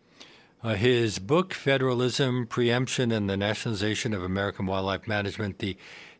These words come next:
Dynamic Balance Between State and Federal Authorities, published by Rowman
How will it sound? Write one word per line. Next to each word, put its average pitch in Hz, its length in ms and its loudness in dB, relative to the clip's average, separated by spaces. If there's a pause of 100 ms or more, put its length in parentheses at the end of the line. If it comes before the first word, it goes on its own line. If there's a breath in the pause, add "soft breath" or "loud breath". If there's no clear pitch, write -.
Dynamic 113 580 0
Balance 107 440 0
Between 101 340 -2
State 110 340 0
and 95 100 -4
Federal 101 380 -2
Authorities, 95 560 -2
published 104 340 -4
by 98 140 -4
Rowman 104 540 0